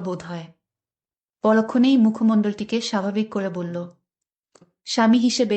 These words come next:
স্ত্রীর একটু আধটু কেয়ার নেওয়া তো অস্বাভাবিক কিছু না, তাই না? তুমি আগে শরবতটুকু খেয়ে নাও।" নাহিদা মুখে কিঞ্চিত হাসির রেখা টেনে বলল,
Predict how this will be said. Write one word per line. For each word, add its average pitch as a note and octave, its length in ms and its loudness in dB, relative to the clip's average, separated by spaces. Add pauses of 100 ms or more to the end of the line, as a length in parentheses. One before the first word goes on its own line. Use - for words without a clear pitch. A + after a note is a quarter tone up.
স্ত্রীর B3+ 340 -4
একটু G#3 280 -6
আধটু - 380 -4
কেয়ার G3+ 300 -4
নেওয়া G3 260 -2
তো A3 160 -4
অস্বাভাবিক G#3 640 -4
কিছু - 240 -10
না, F#3+ 140 -4
তাই G3 220 -4
না? G#3+ 140 0 (1000)
তুমি B3+ 220 4
আগে A#3 300 2
শরবতটুকু B3 640 -2
খেয়ে G#3 240 -4
নাও।" F3 200 -6 (960)
নাহিদা G#3+ 420 2
মুখে A3 300 2
কিঞ্চিত A3 420 -2
হাসির G#3 380 -4
রেখা G3 240 -4
টেনে G3+ 240 -4
বলল, F3+ 260 -8